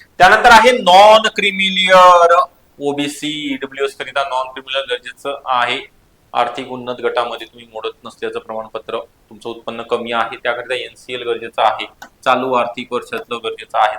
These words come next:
जरी तुम्ही फॉर्म भरताना जुनं मागच्या वर्षीच लावलं असेल,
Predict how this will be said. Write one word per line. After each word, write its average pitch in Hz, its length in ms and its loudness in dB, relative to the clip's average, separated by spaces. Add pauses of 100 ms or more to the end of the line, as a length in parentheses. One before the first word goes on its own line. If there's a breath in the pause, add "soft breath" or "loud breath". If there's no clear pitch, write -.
जरी 135 120 -2
तुम्ही 170 280 -16
फॉर्म 143 180 2
भरताना 135 320 -6
जुनं 127 260 -12
मागच्या 123 300 -8
वर्षीच 123 220 -14
लावलं 123 320 -2
असेल, 123 260 -8